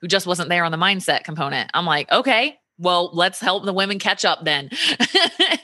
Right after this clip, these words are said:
So that's, that's what we're doing is, is the mindset piece. And for me, that, I mean, that was everything, right? Like, when you're overcoming, if something's not going well in your life, whether it's your weight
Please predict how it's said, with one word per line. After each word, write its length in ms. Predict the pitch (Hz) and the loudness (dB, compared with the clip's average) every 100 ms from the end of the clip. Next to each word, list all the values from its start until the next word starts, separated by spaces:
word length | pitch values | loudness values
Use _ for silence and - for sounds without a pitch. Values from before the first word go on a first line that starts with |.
| - - 339 | -2 0 -2
So 360 | - 185 180 180 | 0 2 2 2
that's, 220 | 190 - | 0 0
that's 220 | 190 190 | -2 0
what 100 | 190 | -2
we're 120 | 170 | -2
doing 360 | 165 165 165 165 | -2 -2 0 0
is, 240 | 160 160 165 | -2 -2 -2
is 460 | 160 - 151 156 | 0 2 0 0
the 80 | 156 | -4
mindset 480 | 156 160 170 160 135 | -2 0 0 -2 -4
piece. 320 | 165 151 - | -4 -6 -6
And 100 | 151 | -8
for 100 | 151 | -6
me, 240 | 160 190 170 | -2 0 2
that, 120 | 147 | 2
I 40 | |
mean, 140 | 165 170 | 2 2
that 120 | 233 | 2
was 120 | 175 | 2
everything, 380 | 160 151 135 139 | 2 0 -2 -2
right? 380 | 147 151 147 - 165 | 0 2 0 -4 -4
Like, 160 | 170 | -2
when 120 | 196 | 0
you're 200 | 226 247 | 0 2
overcoming, 540 | 175 180 170 160 160 156 | 2 2 0 0 0 -2
if 80 | 214 | -2
something's 320 | 320 349 285 | 0 0 0
not 180 | 226 180 | 0 -2
going 320 | 151 156 160 | -4 -4 -2
well 220 | 147 143 | 0 0
in 80 | 160 | 0
your 140 | 165 160 | 0 2
life, 260 | 156 160 | 2 2
whether 240 | 151 143 143 | 0 0 0
it's 140 | - | -2
your 100 | 139 | -2
weight 380 | 139 147 - | 2 2 0